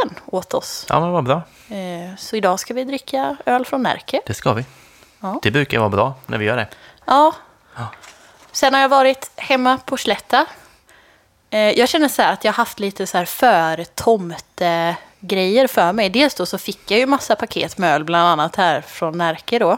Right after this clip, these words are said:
Speaker 2: Mm.
Speaker 1: Eh, men sen var jag hemma på Slätta en sväng, hälsade på mamma. Eh, och, eh, tog med mig lite tygpåsar.
Speaker 2: Mhm.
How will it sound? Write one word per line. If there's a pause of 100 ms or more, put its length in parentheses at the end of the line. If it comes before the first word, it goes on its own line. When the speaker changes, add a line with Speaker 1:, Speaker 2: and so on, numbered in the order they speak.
(160)
Speaker 2:
Mm. (360)
Speaker 1:
Eh,
men
sen
var
jag
hemma
på
Slätta
en
sväng,
hälsade
på
mamma. (760)
Eh,
och,
eh,
tog
med
mig
lite
tygpåsar. (180)
Speaker 2:
Mhm.